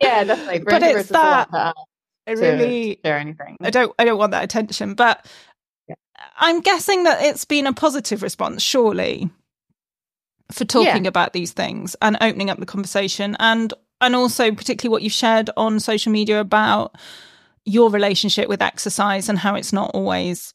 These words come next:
Speaker 2: healthy, because it's so easy to look at these photos of this, of you in the mountains, and I would never know what was going on behind those photos.
Speaker 1: Yeah, totally. Um,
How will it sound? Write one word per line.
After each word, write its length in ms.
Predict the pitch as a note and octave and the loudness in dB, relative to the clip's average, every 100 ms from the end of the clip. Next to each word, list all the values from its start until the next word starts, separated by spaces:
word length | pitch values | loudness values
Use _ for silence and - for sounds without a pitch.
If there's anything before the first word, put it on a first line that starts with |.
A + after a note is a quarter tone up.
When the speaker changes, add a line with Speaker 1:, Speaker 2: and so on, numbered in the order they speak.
| - | -14
Speaker 2:
healthy, 560 | - G#3 G3 - - - | -4 -2 -2 -4 -10 -6
because 320 | A#3+ G#3+ D4 | -4 0 0
it's 140 | C#4 - | 0 -2
so 240 | - C4 | 2 2
easy 240 | A#3 G#3+ G3 | 2 -2 -2
to 100 | G#3+ | -2
look 160 | G3+ | -2
at 80 | G#3+ | -2
these 220 | G#3+ G3 | -2 0
photos 520 | A3 G3+ G#3+ G3 F#3+ | 0 0 0 -2 -2
of 100 | G3+ | -4
this, 360 | G#3 F#3+ - - _ - | -6 -6 -8 -12 _ -8
of 120 | G3+ | -4
you 460 | G#3 G#3 G3 F3+ - - | -2 -2 -2 -6 -10 -2
in 100 | G#3 | 0
the 60 | |
mountains, 560 | G3+ G#3 G#3 G#3 - F#3 | 2 2 0 -2 -4 -2
and 80 | G#3+ | 0
I 140 | G#3+ | 0
would 180 | G3+ G#3 | 0 2
never 380 | G#3 A3 G#3 G#3+ | 4 4 4 4
know 520 | G#3 A3 G3+ F#3 F3+ | 4 4 4 0 -4
what 240 | G3+ - | -4 -4
was 640 | G3+ G3+ F3+ - - - - - | -2 -2 -4 -10 -14 -18 -20 -8
going 280 | G#3 A3 G#3 | 0 2 2
on 160 | G#3 G3 | 0 2
behind 640 | G3+ A3+ G#3+ - - - | 0 2 0 -2 -4 -6
those 240 | - - | -4 -6
photos. 680 | - - - - - - - D#3 _ _ _ _ _ _ _ _ _ _ _ _ _ _ | -6 -8 -8 -10 -12 -14 -16 -18 _ _ _ _ _ _ _ _ _ _ _ _ _ _
Speaker 1:
Yeah, 300 | B3+ C4 G#3 | 0 2 2
totally. 500 | G3 A3 G3 F3+ - - | 0 2 2 0 -4 -6
Um, 360 | F3+ F3 E3+ | -4 -4 -6